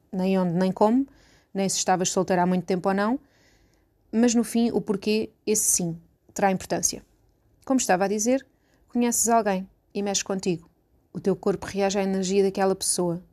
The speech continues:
mas é meramente físico para já. Embora a tua cabecinha pensadora comece logo a trabalhar, claro. Se essa pessoa também manifestar interesse por ti e começarem a falar regularmente, o que normalmente até acontece, segue-se a fase das mensagens non-stop, certo?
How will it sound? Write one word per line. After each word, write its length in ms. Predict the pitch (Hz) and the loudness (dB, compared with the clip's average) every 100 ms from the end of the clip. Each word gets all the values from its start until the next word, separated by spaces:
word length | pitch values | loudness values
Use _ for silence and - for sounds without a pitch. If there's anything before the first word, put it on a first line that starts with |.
| _ | _
mas 200 | 190 190 | -4 0
é 80 | 190 | 2
meramente 460 | 190 202 214 220 - | 2 0 0 -2 -2
físico 480 | - 196 170 170 | 0 2 2 -2
para 140 | - 175 | -2 0
já. 260 | 156 143 - _ _ - - _ | 0 -2 -8 _ _ -20 -20 _
Embora 280 | 190 190 190 | 2 4 4
a 40 | |
tua 140 | 190 190 | 2 0
cabecinha 400 | 190 - 208 190 | 0 0 -2 0
pensadora 500 | 202 208 202 214 220 | 0 2 4 2 0
comece 260 | 240 - | -2 0
logo 140 | 240 247 | 0 2
a 40 | |
trabalhar, 420 | 262 285 220 170 | 2 2 2 2
claro. 280 | - 170 - _ _ - - - - - - | -2 -4 -4 _ _ -20 -20 -20 -20 -20 -18
Se 160 | - - | -2 2
essa 220 | 294 294 | 4 2
pessoa 360 | 262 - 175 170 | 0 0 2 2
também 260 | 196 208 | 0 2
manifestar 420 | 233 240 - 208 196 | 2 2 0 0 0
interesse 360 | 190 202 208 | 0 -2 -2
por 140 | - - | -6 -6
ti 140 | 196 | -2
e 100 | 180 | -2
começarem 460 | - 165 190 185 185 | -4 -2 0 0 -2
a 40 | |
falar 300 | - 180 165 | 0 0 0
regularmente, 720 | 143 180 175 165 165 202 - - - | -2 0 2 2 0 -2 -8 -20 -8
o 100 | 185 | -8
que 120 | 170 | 0
normalmente 520 | 190 196 185 175 165 | 2 4 4 2 0
até 180 | 165 170 | 2 0
acontece, 580 | 165 175 175 196 - - - - - - | 0 -2 -2 -2 -2 -6 -14 -20 -20 -14
segue-se 360 | - 240 226 240 | -2 0 0 -4
a 40 | |
fase 240 | - 233 214 | -2 0 2
das 120 | 233 | 2
mensagens 540 | 233 220 240 226 226 | 0 2 2 2 0
non-stop, 520 | 226 240 - 220 196 - _ - _ _ _ _ | 0 0 0 0 -2 -16 _ -20 _ _ _ _
certo? 440 | - 196 185 226 | -2 0 0 -2